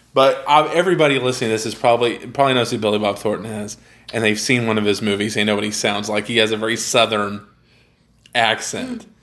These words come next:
Speaker 1: He sounds like a country guy. And so you have, like, a country sounding guy playing, like, a Japanese monk.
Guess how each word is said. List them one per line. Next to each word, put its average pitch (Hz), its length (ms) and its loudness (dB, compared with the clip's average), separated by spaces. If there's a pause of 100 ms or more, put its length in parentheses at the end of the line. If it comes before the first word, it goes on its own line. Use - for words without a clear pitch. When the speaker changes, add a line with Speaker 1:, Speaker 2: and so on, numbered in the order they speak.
(440)
Speaker 1:
He 139 80 0
sounds 147 220 4
like 147 200 4
a 147 40 -8
country 165 340 0
guy. 104 420 -4 (720)
And 120 140 -4
so 143 60 4
you 135 140 6
have, 147 120 2
like, 143 140 0
a 127 60 -8
country 135 280 -2
sounding 127 280 -2
guy 127 220 2
playing, 117 240 -2
like, 110 140 -2
a 120 40 -4
Japanese 110 500 -2
monk. 117 280 0